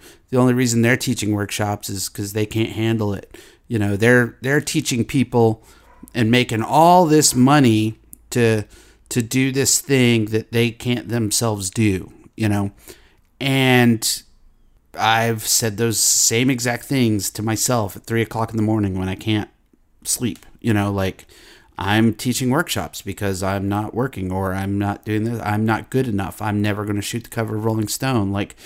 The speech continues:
I really don't know what I'm doing." Or, "So-and-so is a way better photographer." Yeah, they totally are a way better <laughs> photographer than I am. Um, I'm never gonna get to that level of photography. And, and I hate, I f-ing hate the, the,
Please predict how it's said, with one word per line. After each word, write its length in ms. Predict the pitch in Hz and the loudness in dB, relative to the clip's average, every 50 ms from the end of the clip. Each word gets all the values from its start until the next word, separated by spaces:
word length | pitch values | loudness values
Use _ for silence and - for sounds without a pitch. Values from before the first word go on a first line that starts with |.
| - - - - _ | -20 -20 -20 -20 _
I 100 | - 104 | -2 -2
really 380 | 104 101 95 104 110 110 110 110 | -2 0 0 0 2 2 2 2
don't 200 | 101 110 101 - | 2 0 -2 -2
know 100 | - 110 | 0 0
what 120 | 107 104 | 0 0
I'm 100 | 101 101 | 0 -2
doing." 380 | 101 123 131 135 113 98 92 90 | -2 0 2 2 2 2 0 -2
Or, 120 | 92 98 - - - - - _ | -6 -8 -10 -12 -18 -20 -20 _
"So-and-so 600 | - - - - 143 147 156 131 - - 147 123 | -6 -2 2 4 6 6 6 6 6 6 6 6
is 200 | 113 101 98 107 | 6 4 2 0
a 100 | 117 113 | 0 0
way 280 | 104 101 104 117 117 123 | 0 2 4 4 4 4
better 260 | 110 117 113 104 98 | 4 4 2 2 0
photographer." 800 | - - - - 113 113 113 110 101 90 - 101 92 90 85 85 - _ - _ | -2 -4 -6 -2 0 0 0 0 -2 -6 -8 -10 -10 -10 -10 -14 -16 _ -20 _
Yeah, 320 | - 110 127 139 143 110 | -4 -2 0 2 0 0
they 220 | 95 80 101 107 101 | -2 -2 -4 -4 -4
totally 440 | - _ - - 131 131 123 110 | -6 _ -6 -4 -2 0 0 0
are 200 | 95 107 131 139 | 2 4 4 4
a 60 | 117 104 | 4 2
way 160 | 95 101 101 | 0 -2 -4
better 260 | 92 95 101 95 87 | -4 -4 -4 -4 -2
<laughs> 80 | - - | -2 -2
photographer 600 | - 110 110 104 101 98 - - - 104 95 92 | 0 2 2 0 0 0 0 0 0 0 0 -2
than 160 | - - 101 98 | -4 -4 -4 -4
I 140 | 95 95 | -4 -4
am. 280 | 95 95 95 92 90 87 - - - - - - - _ - | -4 -4 -4 -6 -6 -8 -12 -18 -20 -20 -20 -20 -20 _ -2
Um, 480 | - 107 110 107 107 101 98 98 - - | 2 4 4 4 4 4 2 0 -2 -2
I'm 340 | - 107 110 110 107 104 104 | 0 2 2 2 2 2 4
never 280 | 113 120 113 123 123 | 4 4 2 2 0
gonna 180 | 113 113 113 110 | 0 0 0 0
get 160 | 110 113 - | -2 -4 -6
to 80 | - 113 | -6 -2
that 220 | 110 110 113 - | 0 0 0 0
level 320 | - 117 117 113 113 117 113 | 0 -2 0 2 2 2 2
of 80 | 104 | 2
photography. 800 | - - - - 117 120 127 123 104 90 - 107 98 95 - - | -2 -6 -4 0 2 2 2 2 -2 -6 -8 -8 -10 -10 -12 -10
And, 340 | - 98 101 104 101 98 98 - - - - - - - _ _ _ _ - - _ | -6 -4 -2 -2 -2 -2 -4 -6 -12 -20 -20 -20 -20 -20 _ _ _ _ -20 -18 _
and 280 | - 127 123 117 117 - - | -4 0 2 2 2 0 0
I 140 | 110 110 | -2 -4
hate, 420 | 104 - - - 139 123 104 - - | -4 -6 -6 -2 -2 -2 -2 -2 -6
I 40 | 90 | -12
f-ing 640 | - - _ _ - - - - - - 1017 - | -18 -20 _ _ -2 0 0 2 2 0 -2 -2
hate 520 | - - - - 143 123 95 - - - - - - - - - _ _ _ - | -6 -8 -4 0 0 0 0 -2 -6 -14 -20 -20 -20 -20 -20 -20 _ _ _ -10
the, 500 | - 110 113 110 107 107 104 101 98 - - | -2 0 2 2 4 2 2 0 -2 -4 -6
the, 180 | - 107 101 | -6 -6 -6